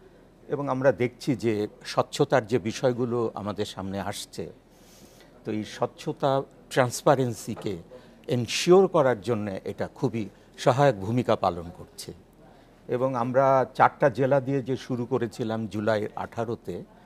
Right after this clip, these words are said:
এবং বর্তমান অর্থ বছরে ষোলোটা জেলাকে নিয়ে আমরা এই, উম, জি টু পি, আহ, আহ, government to person সিস্টেমে একটা যে, আহ,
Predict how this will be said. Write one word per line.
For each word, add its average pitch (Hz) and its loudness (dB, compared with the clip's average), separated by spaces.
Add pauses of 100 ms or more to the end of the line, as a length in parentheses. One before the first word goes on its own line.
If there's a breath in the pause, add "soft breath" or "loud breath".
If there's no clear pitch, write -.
(260 soft breath)
এবং 98 -8
বর্তমান 123 -2
অর্থ 120 -4
বছরে 131 -2
ষোলোটা 170 2
জেলাকে 87 -8
নিয়ে 107 -8 (520 soft breath)
আমরা 104 -2
এই, 101 -6
উম, 98 -10 (400)
জি 120 -4
টু 120 -4 (140)
পি, 117 -2 (640)
আহ, - -6
আহ, - -12
government 120 0
to 113 -2
person - -4 (580 soft breath)
সিস্টেমে 104 -4
একটা 101 -8
যে, 90 -6
আহ, - -18